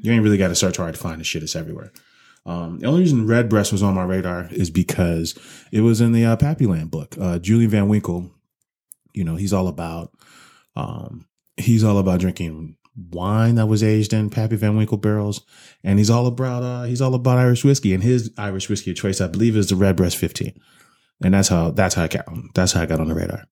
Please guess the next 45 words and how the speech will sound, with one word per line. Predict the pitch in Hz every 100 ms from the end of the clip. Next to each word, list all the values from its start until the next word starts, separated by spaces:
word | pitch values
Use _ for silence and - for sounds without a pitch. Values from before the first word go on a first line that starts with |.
| _ _ _ _ -
So | - 73 - _ _ _ _ -
I'm | 98
like, | 95
if | 87
we're | 98
gonna | 92
do | 78 92 95
a | 85 - -
show, | - 80 87
let's | 92 -
just, | 104 - - - - - _ _ _ -
what | 98 85
do |
we | 87
get? | 87 110 - _ _ _ _ -
Well, |
shit, | - 135
we |
get | 101 113
the |
one | 107 110
that | 90
I | 98 120 85 - _
fell | - - - 90
for | 87 98 95
when | 87
I |
went | 107 101
to | 85
Ireland, | 90 101 104
and | 101
we | 104
get | 113
the | 113
one | 123
that | 120 113
fucking | 127 127 123
Julian | 147 127 82
drinks, | 90 - - _ _
you | -
know? | 92 104 -
So | - 104 104
I |
think | 113 117
that's, | 127 135 -